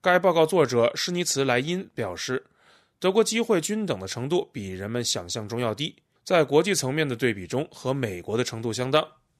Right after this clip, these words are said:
在这两个国家里，从洗碗工到百万富翁的故事都只是一种传说。但这是否就意味着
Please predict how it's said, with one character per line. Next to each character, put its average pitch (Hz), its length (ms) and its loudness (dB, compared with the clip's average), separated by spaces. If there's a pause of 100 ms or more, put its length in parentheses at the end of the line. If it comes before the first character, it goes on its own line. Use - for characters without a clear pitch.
在 143 120 -2
这 135 120 4
两 117 160 2
个 107 80 -6
国 120 120 4
家 131 200 4
里， 110 200 -4 (300)
从 170 180 -2
洗 202 220 2
碗 160 160 4
工 185 240 -2
到 151 160 4
百 87 240 -4
万 123 180 0
富 151 200 -6
翁 185 80 -2
的 165 100 2
故 117 160 -2
事 113 300 -6 (160)
都 120 180 2
只 85 220 -12
是 - 160 -6
一 98 80 -10
种 87 120 -14
传 98 220 -12
说。 151 300 0 (920)
但 160 200 2
这 165 140 6
是 175 160 2
否 135 160 4
就 139 100 0
意 170 160 -4
味 151 140 4
着 127 200 2